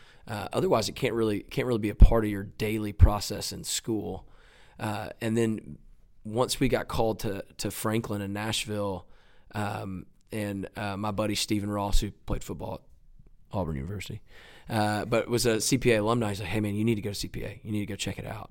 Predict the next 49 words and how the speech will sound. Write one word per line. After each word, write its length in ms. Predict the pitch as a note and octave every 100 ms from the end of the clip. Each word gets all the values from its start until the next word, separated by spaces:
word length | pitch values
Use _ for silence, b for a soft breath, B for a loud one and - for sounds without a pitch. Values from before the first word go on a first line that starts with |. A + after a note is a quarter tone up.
| - -
And, 440 | G#2 G2+ F#2+ F#2+ b b b b b
um, 540 | - G2+ G#2+ G#2 F2 - -
came 180 | A#2+ A#2+
here, 220 | A#2+ A#2+
interviewed 440 | A#2+ A2+ A2 A2+ G#2
for 260 | G#2+ G2+
a, 100 | F#2+ -
a 40 |
history 440 | G2+ A2+ - G#2 F#2+
job, 380 | A2 A2 G#2+ - - -
and, 560 | - G#2+ G#2+ A#2 A2+ F2+ - A#2
um, 540 | G2+ G2+ G2 F#2+ F2+ -
next 260 | A2 G#2+
thing 160 | - G#2
I 60 | G#2+
know, 160 | A2
I 20 |
was 100 | G2+
like, 120 | - G2+
"Man, 240 | A#2 G#2
this 160 | G#2+ -
place 360 | - A#2+ -
is 200 | F#2+ -
different. 480 | - - - G1+ - - - -
This 140 | G2+
place 300 | - G#2 G2+
has 260 | F#2+ D#2 -
got 240 | G#2+ C#2
something 360 | - G#2+ F#2 -
cooking 360 | G#2+ G#2 G2+
and 100 | -
something 280 | - A2 -
special 420 | - - G2+ -
about 300 | D#2+ E2+ F2
it." 120 | E2 -
And, 260 | F2+ F#2+ - b b b b b -
uh, 160 | - -
I 100 | -
think 260 | - C3+ B2
I 60 | G#2+
wanna 220 | G#2 G2+
be 140 | G2+
a 60 | G2
part 280 | - F2+ C#2+
of 160 | A1
it. 120 | A#1+ - - - -
Um, 360 | G#2+ G2+ A2 D#2+
and 220 | G#2+ G#2
so, 360 | - A2 G2+